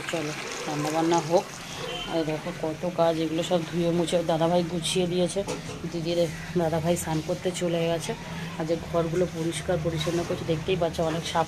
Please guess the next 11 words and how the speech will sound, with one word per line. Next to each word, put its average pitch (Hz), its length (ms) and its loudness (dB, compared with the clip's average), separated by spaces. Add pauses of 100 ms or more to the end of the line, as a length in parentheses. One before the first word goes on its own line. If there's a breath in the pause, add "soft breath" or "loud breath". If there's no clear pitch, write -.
সাফা 165 200 0
লাগছে। 156 340 2 (640 loud breath)
মা 165 160 0 (520 loud breath)
সকাল 170 280 0
থেকে 170 200 -2
খেটে 175 240 2
খুটে 185 280 -2 (500 loud breath)
মার 170 260 2
কষ্ট 175 260 2
হয়ে 175 200 6
গেছে, 180 160 2